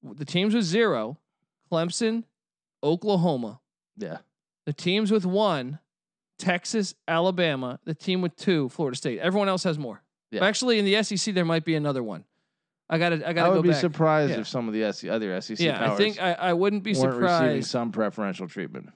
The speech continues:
Speaker 1: I wouldn't be surprised if, uh, there, w-, there was, there was some
Speaker 2: Georgia,
Speaker 1: others. Yeah. I,
Speaker 2: L S U,
Speaker 1: I would not be
Speaker 2: Alabama,
Speaker 1: surprised.
Speaker 2: or, uh,
Speaker 1: L S U,
Speaker 2: Auburn,
Speaker 1: yeah.
Speaker 2: Florida.
Speaker 1: Well, I can tell you in sixteen zero for L S U, seventeen zero for L S U, eighteen zero. Oh, so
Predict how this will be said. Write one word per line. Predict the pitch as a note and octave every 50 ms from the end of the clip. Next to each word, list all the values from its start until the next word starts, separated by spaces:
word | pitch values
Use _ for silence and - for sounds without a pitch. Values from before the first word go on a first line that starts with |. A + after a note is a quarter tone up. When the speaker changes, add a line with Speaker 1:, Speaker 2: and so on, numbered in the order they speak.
| _ _
Speaker 1:
I | - C3+ C#3
wouldn't | C#3+ E3 F3 F3 E3
be | - G3+
surprised | F3+ E3 E3+ D#3+ - E3+ D#3 D3+ C#3+ C3+ C3 C3+ B2
if, | B2+ B2+ - -
uh, | C#3 B2+ A#2+ A2+
there, | A#2+ B2
w-, | A#2+ A2 -
there | - B2+ B2+
was, | B2 B2 B2 C#3 -
there | - - A#2+
was | A#2+ A#2+
some | A#2+ A#2 A2+ G#2+
Speaker 2:
Georgia, | A2+ A2 A2+
Speaker 1:
others. | G#2 G#2 G2+ G2 G2+
Yeah. | D3+ B2+ F#2+ D#2+ - _ _ _ _ _ _ _ _ _ _ _ _ _ _ _ _ _ _ _ _ _ _ -
I, | -
Speaker 2:
L | A#2+ B2+ C3+
S | B2+ - -
U, |
Speaker 1:
I | C#3+ G2+
would | G2 F#2+ F#2+
not | G2 G#2 G#2 G#2
be | A2
Speaker 2:
Alabama, | A2 G#2+ G#2+
Speaker 1:
surprised. | G#2 G2+ G2 F#2+ G2 - - G#2+ G#2+ G#2 G2+
Speaker 2:
or, |
uh, | G2 F#2 F2+
Speaker 1:
L | - - -
S | G#2+ G#2 G#2
U, | G#2
Speaker 2:
Auburn, | G2+ G2+ G2+ G#2
Speaker 1:
yeah. | G#2 - -
Speaker 2:
Florida. | - - F2 F#2 F#2 - - _ _ _ _ _ _ _ _ _
Speaker 1:
Well, | - G#3
I | G#3
can | G#3+ A3
tell | - A#3 A3+
you | G3+ F#3+ F3+ F3+ -
in | - F#3+
sixteen | - - A3 F#3 - - G#3+ G3 F#3 F3+
zero | D#3 D#3+ E3+ E3 E3+ D#3+ D#3 D3+
for | C#3+ - D#3+
L | D3+ D3+
S | D3 C#3+ -
U, | D3+
seventeen | C3+ - D#3 D3+ D3+ D3 D#3+ D3+ C#3+
zero | C#3+ C#3+ C#3+ C#3+ C#3+
for | C#3 D3 C#3+
L | C#3 C#3
S | C3+ -
U, | - C#3+ C3+ C3 -
eighteen | D#3+ D3 D3+ - D3+ C#3+
zero. | C#3 D3 C#3 C3+ C3 B2 B2+ - _ _ _ _ _ _ _ _ _ _ - - _ _ _ _ _ _ _ _ -
Oh, | G3 A#3+ B3 A#3 F3+ C#3 A2 - _ _ _ _ _ _ _ -
so | G3 F3+ E3 D3